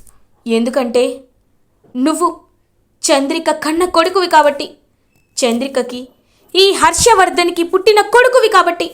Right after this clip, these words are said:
అని అంటారు. ఒక్కసారిగా చంద్రిక హర్షవర్ధన్ల కొడుకు ప్రేమని తెలిసి రోజా, అరుణ్ అందరూ షాక్లో ఉండిపోతారు.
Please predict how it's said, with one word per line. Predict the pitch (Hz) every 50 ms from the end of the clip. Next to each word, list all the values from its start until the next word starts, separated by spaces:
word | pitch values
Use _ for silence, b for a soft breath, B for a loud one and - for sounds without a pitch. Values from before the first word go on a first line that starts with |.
| b b b b b b
అని | 370 466 523
అంటారు. | 508 480 466 440 466 427 427 440 427 381 269 196 - B B B B B - 214
ఒక్కసారిగా | 220 214 214 - _ _ _ - 247 233 233 - - 226 214 202 214 233 277 349 359 359 339 320 302 277 277 277 294 302
చంద్రిక | 320 320 - - - 254 226 233 262 277 302 330 330 320 - 311 302 302 302 302 302 285 269
హర్షవర్ధన్ల | 233 226 - - 285 269 269 262 240 214 247 233 233 226 220
కొడుకు | 220 220 - - 220 220 226 294 330 330 - 302 269 226 233 247 269 294 339 392 392 b b b b b b b _ _ _ _ _ _ _ _ _ _ -
ప్రేమని | 269 262 269 285 330 359 381 381 349 339
తెలిసి | - 277 254 247 240 - 269 247 240 254 277 294
రోజా, | 262 226 220 220 240 262 277 294 277 311 294 285
అరుణ్ | 277 269 254 233 226 220 226 233 262 277 294 285 269 254 240
అందరూ | 233 226 240 - 302 349 392 415 427 453 466 440
షాక్లో | 427 - - 302 262 302 339 339 - 330 339
ఉండిపోతారు. | 330 285 277 285 330 330 - 339 330 330 320 320 330 339 330 311 262 196 - -